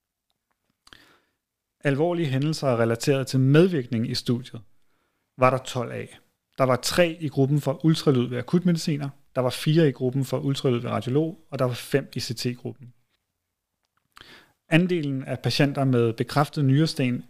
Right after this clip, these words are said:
inden for de seks måneders follow-up var næsten identisk i de tre grupper. Henholdsvis fireogtredive komma fem procent i, øh, ultralyd ved akutmedicinergruppen,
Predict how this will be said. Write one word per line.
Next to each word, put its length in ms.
inden 260
for 360
de 60
seks 340
måneders 280
follow-up 520
var 120
næsten 480
identisk 560
i 40
de 60
tre 220
grupper. 320
Henholdsvis 800
fireogtredive 500
komma 200
fem 240
procent 460
i, 200
øh, 280
ultralyd 440
ved 140
akutmedicinergruppen, 1040